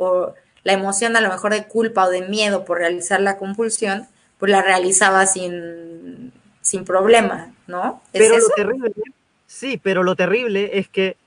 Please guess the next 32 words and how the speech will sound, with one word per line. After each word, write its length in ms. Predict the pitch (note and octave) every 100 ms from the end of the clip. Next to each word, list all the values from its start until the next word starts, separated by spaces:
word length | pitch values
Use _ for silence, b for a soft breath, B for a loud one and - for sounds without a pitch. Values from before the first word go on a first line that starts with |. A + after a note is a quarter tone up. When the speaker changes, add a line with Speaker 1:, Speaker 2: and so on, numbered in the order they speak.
| _ _ _
Speaker 2:
esto 280 | A#3+ - C#4+
se 140 | -
apaga, 520 | G3+ C#4+ D4 A3+ G#3+ B3+ b b _
pero 240 | - E3+ F3
una 240 | G3 A3+
vez 140 | A3+ G#3
que 120 | G#3
sales 380 | - A3+ B3+ A3+
de 80 | B3+
la 100 | A#3
situación 580 | A#3 A#3 G#3+ A#3+ A#3+
que 160 | G3+ E3
te 100 | D#3
detonaba, 520 | D#3 D#3+ D#3+ G3+ A3+
el, 260 | A3+ A3 E3+
que, 180 | - E3
o 60 |
sea, 160 | D3+ D#3
que 180 | - D#3
me 120 | D3+
detonaba 580 | D3+ D3+ D#3+ A3+ A#3+ A3+
el, 360 | G#3 G3 F#3
la, 680 | F3 E3 D#3+ D#3 D3+ D3+ D3+ _ _ _ _ _ _ _ -
eh, 400 | - - - - - -
la 160 | D3+
compulsión, 720 | C#3+ D#3+ F3 E3+ A3 G#3+ G3 - _ _ _ _ _ _ _ _ _ _
por 120 | E3+
ejemplo, 360 | D#3 F#3 G3+ F#3+
ya 200 | E3 F#3+
llegaba 720 | F3+ E3+ F#3+ F#3+ F#3+ F#3 F3+
a 160 | - D#3+
casa 460 | F#3 G#3+ - F3+